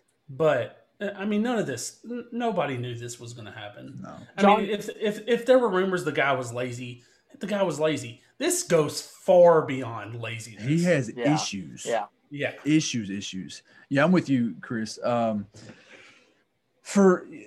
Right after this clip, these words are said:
Speaker 2: as bad as, as an offseason, and I mean, it, I, it's one of the top three worst off seasons in Titans history as, as me being a fan. Um, just from the free agency, from Vic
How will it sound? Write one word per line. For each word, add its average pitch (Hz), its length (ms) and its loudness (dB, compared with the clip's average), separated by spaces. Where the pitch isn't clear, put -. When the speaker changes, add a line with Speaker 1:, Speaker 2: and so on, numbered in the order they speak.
Speaker 2:
as 165 200 6
bad 170 340 6
as, 165 100 2
as 151 280 4
an 147 100 4
offseason, 131 640 2
and 127 100 -2
I 131 80 0
mean, 135 180 0
it, 117 180 -8
I, 101 340 -2
it's 139 180 -6
one 170 140 2
of 135 60 0
the 120 60 0
top 135 340 -2
three 127 320 -2
worst 117 320 -2
off 117 160 0
seasons 110 280 -6
in 107 80 -6
Titans 110 280 -4
history 113 320 -6
as, 104 120 -8
as 101 200 -6
me 117 160 -2
being 107 200 -4
a 90 40 -6
fan. 98 440 -8
Um, 95 500 -6
just 123 220 -8
from 123 160 -6
the 104 120 -4
free 131 220 -4
agency, 123 380 -4
from 98 320 -8
Vic 120 420 -4